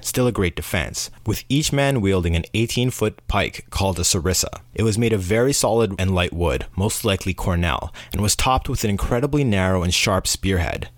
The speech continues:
When thrust at full force, sarissas were known to penetrate shield, armor, and the chest of the opposing warrior, and crucially, because of the design of the thin spearhead,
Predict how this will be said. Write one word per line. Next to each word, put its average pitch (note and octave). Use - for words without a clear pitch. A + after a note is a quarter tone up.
When A2
thrust D#3+
at D#3+
full C3
force, D#2+
sarissas C3+
were G#2+
known F#2+
to F#2+
penetrate -
shield, C#3
armor, G#2
and F2+
the F2+
chest -
of E2+
the F2+
opposing F2
warrior, E2+
and G#2
crucially, F#2
because B2+
of A2+
the G#2+
design G2
of F2
the F2+
thin F#2
spearhead, D#2